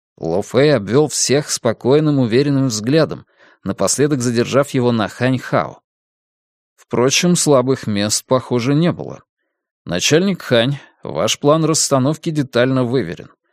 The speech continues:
На месте нашего преступника я не смог бы найти лазейку, чтобы убить Хань Шаохун в таких обстоятельствах. Разве что...» Хань Хао резко прищурился.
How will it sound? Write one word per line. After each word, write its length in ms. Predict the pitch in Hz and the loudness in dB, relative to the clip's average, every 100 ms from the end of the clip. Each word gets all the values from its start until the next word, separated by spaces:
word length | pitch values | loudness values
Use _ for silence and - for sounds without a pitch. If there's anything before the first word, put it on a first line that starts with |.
| _ _ _ - | _ _ _ -10
На 140 | 85 | -4
месте 300 | 101 151 - | 0 0 2
нашего 340 | 175 170 170 175 | 2 2 2 0
преступника 680 | 165 165 - 175 175 165 160 | 2 -2 0 0 0 0 2
я 100 | 156 | 4
не 140 | 160 | 2
смог 340 | 147 170 175 95 | 2 2 0 0
бы 120 | 104 | 0
найти 300 | 120 117 127 | 0 0 0
лазейку, 580 | 113 104 123 175 - 76 | 2 2 2 0 -2 -10
чтобы 300 | - 110 110 | -8 -4 -4
убить 340 | 104 170 143 | -2 -2 -2
Хань 260 | - 120 101 | -2 -2 -2
Шаохун 560 | - 98 87 - 151 | 0 0 0 -2 -2
в 80 | - | -2
таких 340 | 123 110 156 147 | -4 -2 -2 -2
обстоятельствах. 1000 | - - 156 120 - - - - - _ _ _ _ _ _ _ _ | -4 -2 -2 -2 -6 -8 -8 -10 -20 _ _ _ _ _ _ _ _
Разве 380 | - 104 160 185 | -6 -6 -4 -6
что...» 720 | 185 - - 185 185 175 165 _ _ _ _ _ _ _ _ _ _ | -6 -6 -2 2 4 2 0 _ _ _ _ _ _ _ _ _ _
Хань 300 | - 104 110 | -2 -2 0
Хао 300 | 127 131 135 | 2 4 4
резко 340 | 120 123 - | 2 0 -2
прищурился. 840 | - 135 123 - 82 64 - - | -2 -2 -2 -4 -6 -8 -8 -8